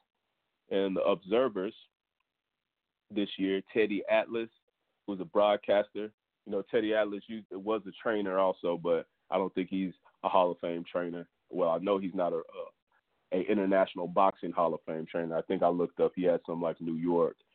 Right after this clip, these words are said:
and Rhode Island Boxing Hall of Fames as a, as a, um, trainer. But this right here is just for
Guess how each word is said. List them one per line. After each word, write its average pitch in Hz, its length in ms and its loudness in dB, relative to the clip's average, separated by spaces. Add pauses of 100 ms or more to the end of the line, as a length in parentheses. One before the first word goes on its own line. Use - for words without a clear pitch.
(200)
and 85 140 -10
Rhode 87 240 4
Island 85 400 2
Boxing 80 340 -2
Hall 78 200 -2
of 76 100 -6
Fames 80 340 -6
as 78 180 -2
a, - 760 -10
as 85 200 4
a, 80 260 2
um, 67 360 -4 (840)
trainer. 85 460 0
But 78 240 4 (280)
this 98 220 4 (140)
right 90 180 4
here 95 160 2
is 87 140 -4
just 95 240 0
for 87 320 4